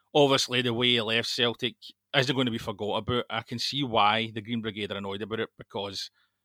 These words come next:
it was a crap way to leave Celtic during a nip and tuck title race. I think we were only, like, nine points ahead of Rangers. We had Tynecastle away and Easter Road away in the Cup in the same week, which somehow Lenny managed to navigate them both. What,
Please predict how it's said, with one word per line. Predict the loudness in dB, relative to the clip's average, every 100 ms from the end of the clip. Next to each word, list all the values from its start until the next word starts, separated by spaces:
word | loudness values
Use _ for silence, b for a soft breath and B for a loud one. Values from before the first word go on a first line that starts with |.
| _ _ _ _ _ _
it | -6
was | -2 -4
a |
crap | -2 0 0
way | 0 -4
to | -2
leave | -4
Celtic | -2 0 -2 -2 -6 -8 -20 _ _ _ -14
during | -2 2 4 4
a | 2 0 _ _
nip | -6 2 2 2
and | 0
tuck | 4 2 4
title | 0 2 2
race. | 2
I | 0
think | -2
we | 0
were | 0
only, | 0 -2
like, | -2
nine | -2 -2
points | -2 -4 -4
ahead | -4 -2
of | -2
Rangers. | -2 -2 -2 -2
We | -4
had | -6 -10 b b b 2
Tynecastle | 2 4 4 4 4 0
away | 2 2 2
and | 0 -2 -4
Easter | -2 0
Road | 0 0 2
away | 0 0
in | -2
the | -4
Cup | 0 0
in | 0
the | -6
same | -4 -2
week, | -2 -4 -10 b b b b
which | -4 0
somehow | 2 4 4
Lenny | 4 0 0
managed | 0 0 0 -2
to |
navigate | -2 -2 -2 -2
them | -4 -4
both. | -4 -6
What, | -8 -12